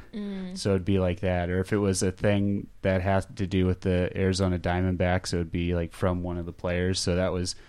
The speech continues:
Speaker 2: and I think it actually still slightly continues to this day. That's the, that's the Baker version of Santa Claus, is just a myriad of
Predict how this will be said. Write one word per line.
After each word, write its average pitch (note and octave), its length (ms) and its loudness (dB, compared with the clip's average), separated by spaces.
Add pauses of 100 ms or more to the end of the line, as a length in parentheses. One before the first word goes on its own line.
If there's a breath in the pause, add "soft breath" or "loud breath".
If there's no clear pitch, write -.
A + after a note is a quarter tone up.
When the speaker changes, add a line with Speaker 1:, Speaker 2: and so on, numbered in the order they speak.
(300 soft breath)
Speaker 2:
and G#2+ 220 2
I G#2+ 140 2
think C#3+ 180 6
it - 180 0
actually A#2 380 4
still A#2 260 0
slightly G#2+ 460 0
continues G#2+ 640 2
to - 140 -2
this F#2+ 260 0
day. F#2+ 500 0
That's G#2+ 280 -2
the, G2 340 2
that's G2+ 240 -6
the F#2+ 240 0 (680)
Baker G2 320 2
version F2+ 400 0
of F2+ 100 -4
Santa F2+ 320 -2
Claus, F2+ 360 -2
is F2 60 -6
just F2+ 240 -6
a F#2+ 60 -2
myriad F#2 540 2
of E2+ 340 -8